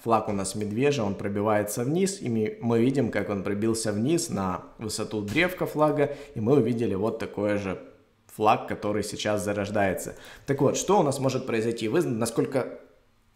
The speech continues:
мне бы хотелось в это верить, что вы понимаете, я не торгую по фигурам, я не отношусь к этому серьезно,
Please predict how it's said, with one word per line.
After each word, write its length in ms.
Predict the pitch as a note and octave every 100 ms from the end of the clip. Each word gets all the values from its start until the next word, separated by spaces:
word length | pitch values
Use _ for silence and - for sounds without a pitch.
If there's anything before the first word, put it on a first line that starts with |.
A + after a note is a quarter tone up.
| _ _ - _ _
мне 240 | - C3+ C3+
бы 100 | B2
хотелось 540 | C3+ C#3 D3 B2+ B2
в 40 | B2+
это 140 | B2+
верить, 340 | C#3 A#2+ F#2+
что 320 | F#2 - G#2 E2+
вы 140 | A#2+
понимаете, 600 | C3 B2+ B2 B2 A#2 A#2
я 160 | G#2+ C3
не 100 | B2
торгую 460 | A2+ A#2 A#2 B2+
по 140 | A#2 G#2+
фигурам, 440 | - A#2+ C3+ A#2
я 140 | A2 B2
не 100 | B2+
отношусь 420 | A#2+ B2 C3+ A#2
к 100 | -
этому 280 | B2 A2+ G#2+
серьезно, 680 | - A2 A#2 D#3+ F3+ A#2